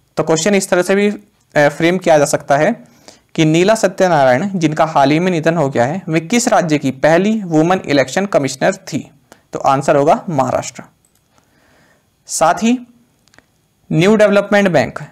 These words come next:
जिसे ब्रिक्स बैंक भी कहते हैं, इसने मुंबई मेट्रो के लिए दो सौ इकतालीस मिलियन डॉलर का लोन अप्रूव किया है।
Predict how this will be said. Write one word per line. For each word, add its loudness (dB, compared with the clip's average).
जिसे 0
ब्रिक्स -4
बैंक 2
भी -2
कहते 0
हैं, -2
इसने -2
मुंबई 0
मेट्रो 0
के 0
लिए -4
दो 0
सौ -2
इकतालीस -2
मिलियन 0
डॉलर 2
का 0
लोन 2
अप्रूव 0
किया -6
है। -12